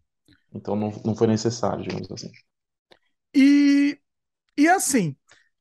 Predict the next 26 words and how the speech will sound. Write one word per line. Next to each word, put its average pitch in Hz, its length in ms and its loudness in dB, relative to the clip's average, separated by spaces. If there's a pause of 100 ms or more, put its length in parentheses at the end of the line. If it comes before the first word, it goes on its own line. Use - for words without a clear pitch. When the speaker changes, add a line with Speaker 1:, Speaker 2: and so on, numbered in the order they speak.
Speaker 2:
você 277 280 4
come-, 339 300 6
chegou 277 240 4
a 294 40 6
comentar 285 380 2
agora 220 220 4
há 160 40 -4
pouco, 240 400 4
você 220 140 -6
falou 233 220 2
assim, 214 220 -2
né? 214 200 -2 (160)
"Ah, 240 380 0
é, 190 380 -2
muita 220 340 -2
gente 240 200 -4
tá, 220 160 -4
tá, 208 220 -6
é, 196 220 -8
tá 202 200 -6
todo 285 280 -2
mundo, 277 200 2
muita 277 240 2
gente 240 160 -4
falando, 220 600 4
né? 220 220 0